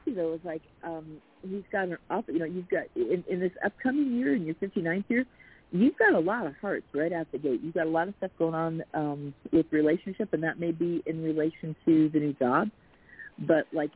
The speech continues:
in Mercury, you've got a nine of hearts. Venus, you've got a seven and a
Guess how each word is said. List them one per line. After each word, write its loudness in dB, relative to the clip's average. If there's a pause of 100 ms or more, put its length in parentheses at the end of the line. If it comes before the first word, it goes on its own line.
in -6
Mercury, -8
you've -8
got -4
a -8
nine -8
of -14
hearts. -8 (180)
Venus, 0
you've -6
got 4
a -6
seven 0 (120)
and -2
a -6